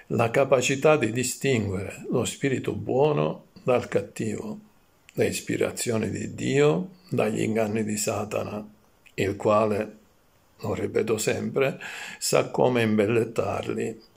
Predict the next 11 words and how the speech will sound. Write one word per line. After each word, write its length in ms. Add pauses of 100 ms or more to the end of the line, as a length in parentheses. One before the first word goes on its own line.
per 160
farli 440
apparire 520
benigni, 840 (160)
per 180
farli 340
accogliere, 1040 (140)
magari 600
ispirandoli 720
a 80
persone 960